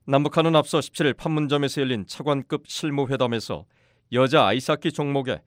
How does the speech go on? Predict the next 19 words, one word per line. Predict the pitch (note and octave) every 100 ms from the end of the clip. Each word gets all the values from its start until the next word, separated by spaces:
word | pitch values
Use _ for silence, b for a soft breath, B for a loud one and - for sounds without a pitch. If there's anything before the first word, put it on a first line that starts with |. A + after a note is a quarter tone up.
| _ _
단일팀을 | - A2+ C3+ C3 - D3 D3
구성키로 | C3 C#3 A#2 - G2+
합의했었습니다. | C3 A2+ F#2 F2+ - F2+ C#2+ - _ _ _ _ _ -
조명균 | D#3 D#3 D3+ D#3 C#3 F#2+
한국통일부 | D3 D3 C3+ - D3+ C3+
장관은 | C3+ B2+ C3 D3
회담 | D3+ C#3 B2+
뒤 | G2+ D#2 _ _ _ -
단일팀에 | A2 C3+ C#3+ - D3 A2 -
북한 | - - D3+ C#3+
선수 | D3 C#3 - D3 C#3
대여섯 | G#2+ B2 C3 D3+
명이 | C#3 C#3 A2+ - _ _
추가 | - - - D3
합류하는 | A#2 - D3+ D3+ D3 C#3+
것으로 | A#2+ A2 B2 B2+ B2 _ _
남북이 | - G2 A#2 A#2+ A2 F2+
합의했다고 | - B2 C3+ A#2+ A#2 G#2+ C3
말했었습니다. | A2+ G#2 F#2 F#2+ - E2 D2+